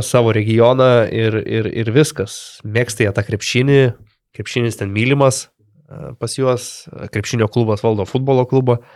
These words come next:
tai, tai vat, vat tokie reikalai, bet, nu, daug metų jiem, jiem viskas labai pasiteisina, jie atkapsto tos talentus iš žemesnių lygų, bet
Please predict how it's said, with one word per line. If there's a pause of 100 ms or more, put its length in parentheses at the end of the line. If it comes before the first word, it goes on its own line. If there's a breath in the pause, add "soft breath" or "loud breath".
(540 soft breath)
tai,
tai
vat, (160)
vat
tokie
reikalai,
bet, (340)
nu, (320)
daug
metų
jiem,
jiem
viskas
labai
pasiteisina,
jie
atkapsto
tos
talentus
iš
žemesnių
lygų,
bet